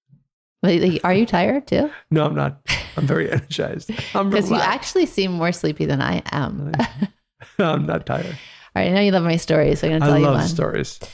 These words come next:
Speaker 1: So today we're gonna talk about our greatness and what it takes to achieve greatness and what we can also learn from rejection.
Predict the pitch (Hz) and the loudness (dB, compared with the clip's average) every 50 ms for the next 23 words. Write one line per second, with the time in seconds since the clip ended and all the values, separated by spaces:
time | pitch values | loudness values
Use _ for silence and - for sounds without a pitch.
0 | - - - - - _ _ _ _ - - - - - - - - - - - | -20 -20 -20 -20 -20 _ _ _ _ -8 -6 -4 -4 -6 -6 -8 -8 -8 -10 -10
1 | _ _ - - - - 180 175 175 175 170 165 160 - - 165 151 147 - 147 | _ _ -20 -10 -6 0 2 2 4 4 4 2 0 0 0 -2 -2 -2 -2 -2
2 | - 147 139 - 143 135 123 - - _ _ - - - _ _ _ _ _ _ | 0 0 2 2 2 0 0 -2 -6 _ _ -16 -16 -16 _ _ _ _ _ _
3 | _ - 151 151 143 - 165 185 233 247 - - 131 131 214 240 - - - - | _ -4 -4 -4 -2 0 0 0 0 0 0 0 0 0 0 -2 -4 -8 -12 -14
4 | - - _ _ _ _ _ _ _ - - - - - - - _ _ _ - | -16 -16 _ _ _ _ _ _ _ -20 -20 -20 -20 -20 -20 -20 _ _ _ 0
5 | 190 190 185 185 180 - - 196 180 165 - - - 170 156 160 - - - 202 | 2 4 4 2 0 0 0 2 2 2 0 0 0 0 2 2 0 0 2 2
6 | 208 180 - - 143 139 113 - 139 156 190 214 220 - - - - - _ _ | 2 0 0 0 0 0 2 2 2 2 2 0 -2 -4 -8 -12 -12 -14 _ _
7 | - _ _ 165 160 156 151 - 156 - - 143 - 170 165 156 - 156 147 147 | -20 _ _ 0 2 2 2 0 -2 -2 -6 -2 0 0 0 2 0 -2 0 0
8 | 147 135 139 143 - - - 143 139 135 127 - - - 151 139 - - - - | 0 0 0 -2 -4 -4 -2 -2 0 0 -2 -2 -2 -2 -2 0 0 -2 -4 -4
9 | - - - - - - 160 | -8 -8 -8 -8 -8 -10 -12